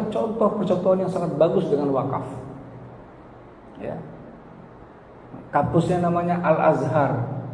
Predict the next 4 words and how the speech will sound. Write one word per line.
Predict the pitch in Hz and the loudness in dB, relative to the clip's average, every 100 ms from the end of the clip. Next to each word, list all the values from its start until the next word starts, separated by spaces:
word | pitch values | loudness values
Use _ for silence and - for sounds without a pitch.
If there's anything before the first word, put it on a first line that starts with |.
| - - - - - - - - - - - 113 107 | -12 -14 -14 -16 -16 -18 -20 -20 -20 -20 -14 -8 4
Jamiah | 147 143 139 135 127 | 4 4 0 0 -2
Al-Azhar, | 120 123 120 123 120 120 - - - - - - - - 101 | -2 -2 -2 0 0 -2 -6 -10 -10 -10 -10 -12 -12 -12 -10
ya, | 123 110 - - - 101 | -8 -8 -12 -16 -14 -8
atau | 117 143 147 135 | -2 2 4 2